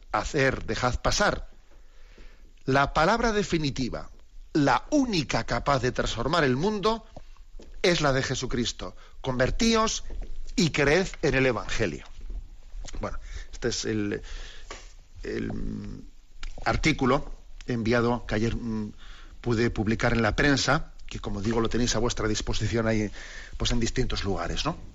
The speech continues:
Y yo subrayo lo que he dicho al principio: conversión o decadencia, this is the question. Es decir, que la, la, el reto más grande que tenemos entre manos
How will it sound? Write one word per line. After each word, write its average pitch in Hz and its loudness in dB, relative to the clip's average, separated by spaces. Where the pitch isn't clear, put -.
Y 131 4
yo 147 6
subrayo 139 2
lo 123 2
que 127 0
he - 2
dicho 131 2
al 123 2
principio: 143 2
conversión 139 2
o 165 4
decadencia, 120 0
this 147 0
is 113 0
the 113 2
question. - -2
Es 139 0
decir, - 2
que 120 4
la, 113 2
la, 117 0
el 143 4
reto 143 2
más 117 0
grande 123 2
que 127 -2
tenemos 120 0
entre 120 -2
manos 131 2